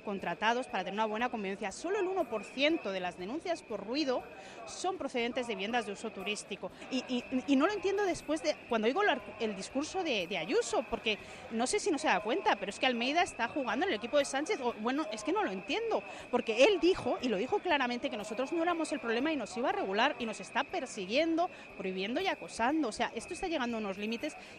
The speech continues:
que es, que son surrealistas, o sea, van bloque por bloque llamando a la gente y preguntándole, "Eh,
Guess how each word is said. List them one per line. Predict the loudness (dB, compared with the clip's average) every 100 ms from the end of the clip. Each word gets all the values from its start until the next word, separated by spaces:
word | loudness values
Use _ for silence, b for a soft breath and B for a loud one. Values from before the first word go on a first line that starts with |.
| -6
que | -2
es, | -2 -4 -16 -18 -14
que | -6
son | -4 0
surrealistas, | 0 0 0 0 -2 -4
o |
sea, | 0 -2
van | 0 -2 -2 B B B
bloque | 4 4 4
por | 0 0
bloque | 4 4 4 0
llamando | 2 2 4 2 2 4
a | 4
la | 4
gente | 2 0 0
y |
preguntándole, | -2 -2 0 0 2 2 0
"Eh, | -4